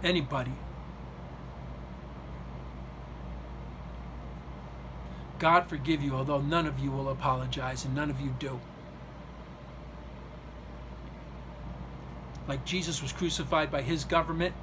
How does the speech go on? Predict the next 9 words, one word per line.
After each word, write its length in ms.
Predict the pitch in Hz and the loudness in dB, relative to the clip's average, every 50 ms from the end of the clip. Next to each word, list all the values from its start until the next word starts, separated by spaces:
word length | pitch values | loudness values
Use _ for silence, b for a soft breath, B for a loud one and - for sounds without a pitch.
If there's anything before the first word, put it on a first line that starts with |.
| B B B B B B - - - | B B B B B B -6 -4 0
my 180 | 156 160 160 131 - - - - - - - - | 2 2 2 2 -2 -6 -8 -8 -8 -6 4 12
father 360 | - 190 185 170 151 147 143 | 12 12 12 12 12 6 0
was 180 | 135 135 135 127 | 0 -2 -2 -2
being 320 | - - 151 147 139 135 | 0 4 4 4 4 4
crucified, 680 | - - 165 147 - - 131 - 160 139 131 131 131 | 0 0 2 2 2 0 0 2 2 2 2 2 4
died 220 | - 165 151 151 147 | 6 8 8 8 8
on 160 | 143 143 165 | 4 2 2
Easter 340 | 185 175 147 - - 165 147 | 0 0 0 0 0 -2 0
Day. 340 | 131 143 156 139 127 131 | 2 4 4 4 4 2